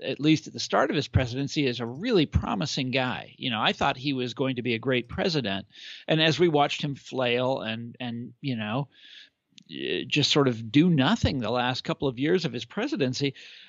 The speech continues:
uh, and it was, it was extraordinary to me, all the, the, y-, you know, the rationalizations of this, and also of the, of the, the question of why he,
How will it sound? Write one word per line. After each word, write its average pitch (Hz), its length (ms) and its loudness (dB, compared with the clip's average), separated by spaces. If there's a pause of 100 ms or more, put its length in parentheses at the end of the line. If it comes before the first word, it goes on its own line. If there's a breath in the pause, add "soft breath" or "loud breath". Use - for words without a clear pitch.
(140)
uh, 151 320 4
and 185 280 2 (1400)
it 233 240 -2
was, 226 200 0
it 233 180 0
was 220 160 -2
extraordinary 277 640 2
to 156 140 -2
me, 170 120 4
all 165 120 6
the, 170 240 2
the, 156 280 6 (840)
y-, 156 320 -12
you 180 120 2
know, 175 60 4
the 170 120 2
rationalizations 185 1000 0
of 104 100 -14
this, - 320 -12 (420 soft breath)
and 220 120 4
also 269 360 4
of 190 220 0
the, 185 200 0
of 175 160 2
the, 190 80 0
the 180 140 0
question 214 340 2
of 170 100 -4
why 175 420 0
he, 147 500 -2